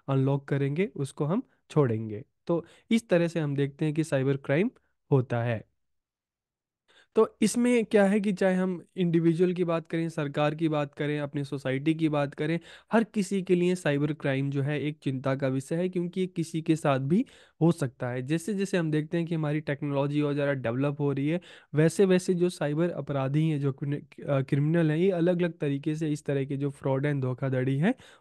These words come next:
वो कर रहे हैं। तो हम देखते हैं कि ये साइबर क्राइम किन-किन तरीक़ों से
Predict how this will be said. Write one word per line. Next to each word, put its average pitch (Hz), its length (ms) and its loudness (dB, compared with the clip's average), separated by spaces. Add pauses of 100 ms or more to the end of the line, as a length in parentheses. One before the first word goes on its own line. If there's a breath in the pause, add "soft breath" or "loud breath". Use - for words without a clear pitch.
वो 220 280 2 (240)
कर 139 140 4
रहे 113 260 -6
हैं। 110 180 -12 (1000)
तो 175 80 2
हम 202 220 2
देखते 190 340 4
हैं 190 120 2
कि 202 160 -4
ये 190 140 2
साइबर 165 380 0
क्राइम 170 300 0
किन-किन 190 400 -2
तरीक़ों 147 420 0
से 143 220 -2